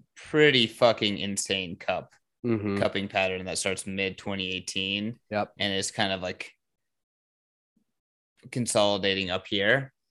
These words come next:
Speaker 2: Yep.
Speaker 1: I mean, the reality is, is Bitcoin sideways and down and shit coins pumping slash N F Ts in vogue again is, like, very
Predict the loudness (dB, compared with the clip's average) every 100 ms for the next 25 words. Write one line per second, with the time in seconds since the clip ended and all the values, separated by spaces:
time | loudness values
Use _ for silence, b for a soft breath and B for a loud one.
0 | _ -2 2 4 2 2 -4 -8 0 4
1 | 8 10 10 8 6 6 4 -2 -2 -4
2 | 0 0 2 2 2 6 6 6 4 4
3 | 0 -2 0 2 2 2 -2 0 0 0
4 | -2 -2 -2 -2 -2 -2 -2 -4 4 4
5 | 4 0 0 0 0 -2 -2 -4 -2 2
6 | 2 0 -4 -8 _ -4 -2 0 0 0
7 | 2 4 4 4 0 -4 -4 -4 -4 -4
8 | -4 -4 -8 -8 0 2 2 0 -2 -4